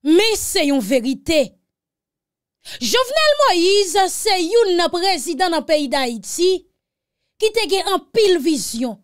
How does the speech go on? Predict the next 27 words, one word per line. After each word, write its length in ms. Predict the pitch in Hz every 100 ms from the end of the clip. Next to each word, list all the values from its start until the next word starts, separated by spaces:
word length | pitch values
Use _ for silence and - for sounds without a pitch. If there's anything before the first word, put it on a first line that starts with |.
| _ _ _ _ -
pou 160 | 427
peyi 360 | 480 427 330 302
sa 320 | - 330 294 302
te 100 | 311
kapab 460 | 302 269 277 254 214
avanse 600 | 226 226 196 - 285 262 233 _ _ _ _
apre 280 | 330 269 294
Jean-Jacques 480 | 262 254 269 214 165
Dessalines. 680 | 208 - 214 180 180 165 175 _ _ _ _ _ _ _ _ _ - -
Pou 220 | 523 571 -
kantite 520 | 740 762 698 - 605
manifestasyon 1040 | 440 415 403 294 415 - - 359 - 359 339
ki 140 | 330
fèt 560 | - - 381 - - - _ _ _ _ _ - _
pandan 420 | 523 466 381 494
Jovenel 460 | - 403 330 370 349
Moïse 380 | 330 311 285 -
te 120 | 320
prezidan, 680 | 277 269 269 285 220 330 339 - _ _ _ _ _ _ _ _ -
epi 200 | 403 466
l 80 | 466
arive 380 | 440 403 403 370
fè 160 | 403 -
tout 360 | _ 539 571
travay 480 | 440 440 311 320 311
sa 260 | - 330 285
yo, 200 | 277